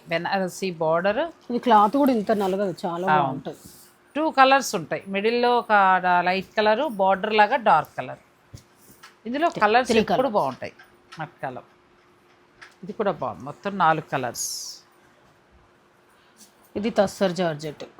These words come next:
Speaker 1: టస్సర్ జార్జెట్లో మనం స్కాలప్ లాగా
Speaker 2: స్కాలప్.
Speaker 1: వచ్చింది. మీనాకారి వీవింగ్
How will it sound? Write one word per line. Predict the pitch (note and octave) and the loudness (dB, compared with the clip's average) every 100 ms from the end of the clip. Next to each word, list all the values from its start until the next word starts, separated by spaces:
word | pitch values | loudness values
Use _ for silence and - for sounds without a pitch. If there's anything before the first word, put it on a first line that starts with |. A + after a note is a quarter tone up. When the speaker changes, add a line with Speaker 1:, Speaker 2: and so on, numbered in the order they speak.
| - | -10
Speaker 1:
టస్సర్ | E3+ G#3+ G3+ | -6 -6 -4
జార్జెట్లో | G3+ G3 F#3 F3+ A#3 | -2 -2 -4 -8 -6
మనం | A#3+ G3 F3 E3 - | -6 -6 -10 -12 -14
స్కాలప్ | - F#3 F3 F3 F#3 | -2 0 0 -2 -6
లాగా | F3 | 2
Speaker 2:
స్కాలప్. | G#3+ F3+ D#3+ | 4 4 2
Speaker 1:
వచ్చింది. | D3+ D4 - _ _ _ _ F#3 | -4 -8 -10 _ _ _ _ -8
మీనాకారి | F#3 F3 E3+ E3 D#3+ D3 | -4 -2 -2 -2 -4 -6
వీవింగ్ | C#3+ C#3+ A#3+ | -8 -6 -8